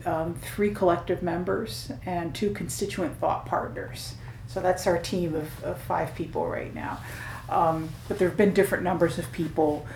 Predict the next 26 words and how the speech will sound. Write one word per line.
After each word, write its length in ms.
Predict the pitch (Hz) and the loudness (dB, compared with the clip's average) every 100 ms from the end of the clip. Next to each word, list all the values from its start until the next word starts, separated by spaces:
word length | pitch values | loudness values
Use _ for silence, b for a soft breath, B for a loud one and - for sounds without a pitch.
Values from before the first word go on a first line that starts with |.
| B B | B B
in 140 | - 160 | 0 0
the 80 | 160 | 0
collective 500 | - - - 175 175 | -2 -4 0 0 2
over 240 | 165 165 | 0 -2
the 120 | 170 | -4
years. 560 | 165 156 151 156 156 - B B B B - - | -2 -2 0 -2 -4 -8 B B B B -8 -2
And, 500 | 190 185 185 175 - | 2 4 4 2 4
uh, 340 | 180 165 175 - | 6 8 8 8
our 180 | 180 | 6
main 380 | 180 180 196 247 | 6 6 6 8
modalities 800 | 233 202 - 147 156 185 226 226 | 8 6 8 8 10 8 6 2
that 160 | 226 180 | 2 2
we 100 | 170 | 2
offer 380 | - 147 - 202 | 2 2 0 -2
here 380 | - 214 220 | -2 0 2
are 240 | 254 180 160 | 4 4 2
yoga, 600 | 151 156 175 180 185 - | 2 4 4 4 2 2
acupuncture, 840 | 170 151 - - 175 170 - 185 | 0 -2 -6 -6 -4 -4 -2 -2
massage 520 | 185 170 190 - - - | -2 -4 -2 -2 -2 -2
therapy, 500 | 185 175 180 190 170 | 0 2 2 2 0
and 100 | 170 | 0
herbal 320 | 165 156 170 | -2 0 0
medicine. 640 | 160 160 165 - 202 214 B B B B | 0 -2 -4 -4 -4 -4 B B B B
So 220 | - 185 | -4 -2
we 420 | 165 170 165 170 - | 0 4 6 6 4
offer 720 | 180 175 - 185 175 175 180 | 2 2 6 8 10 10 6